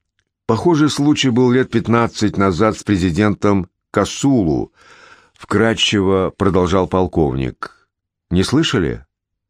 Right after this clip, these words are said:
Это интересно. Дело происходило не у нас, довольно далеко отсюда, но всё равно любопытный пример.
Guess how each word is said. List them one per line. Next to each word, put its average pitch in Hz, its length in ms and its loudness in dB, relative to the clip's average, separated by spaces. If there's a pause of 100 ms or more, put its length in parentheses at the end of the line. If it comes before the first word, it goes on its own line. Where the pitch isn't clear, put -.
(380)
Это 92 280 0
интересно. 82 720 -2 (1500)
Дело 139 420 2
происходило 120 640 0
не 113 140 2
у 113 120 2
нас, 123 800 -6
довольно 101 440 2
далеко 107 360 0
отсюда, 69 600 -2 (500)
но 87 360 2
всё 92 180 0
равно 92 240 2
любопытный 104 580 0
пример. 90 500 0